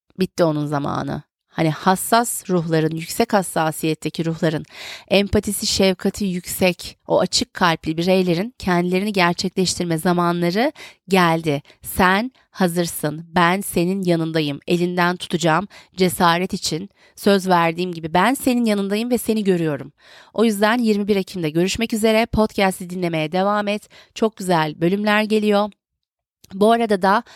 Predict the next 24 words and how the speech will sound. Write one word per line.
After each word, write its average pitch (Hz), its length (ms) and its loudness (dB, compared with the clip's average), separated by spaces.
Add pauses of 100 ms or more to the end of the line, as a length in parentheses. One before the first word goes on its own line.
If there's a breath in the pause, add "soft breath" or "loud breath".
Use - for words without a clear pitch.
(140 loud breath)
soru 208 300 2
alıyorum 165 500 2
bu 160 120 -2
ara. 202 400 0 (140)
Bu 190 160 -2
podcast 202 520 0
bölümleri 190 280 0
için 180 220 -6
soru 185 260 0
alıyorum. 220 500 2 (280 loud breath)
Instagram 214 460 0
hesabından 180 720 -2
bana 190 320 0
sorunu 190 540 0 (380 loud breath)
net 247 440 0
bir 208 40 -6
şekilde 180 680 -2 (220)
anlatırsan 214 680 0
zaten 202 400 0
benim 202 180 0
için, 190 400 -4 (400)
e, 156 80 -4
yeterli 185 720 0
olacaktır. 208 720 0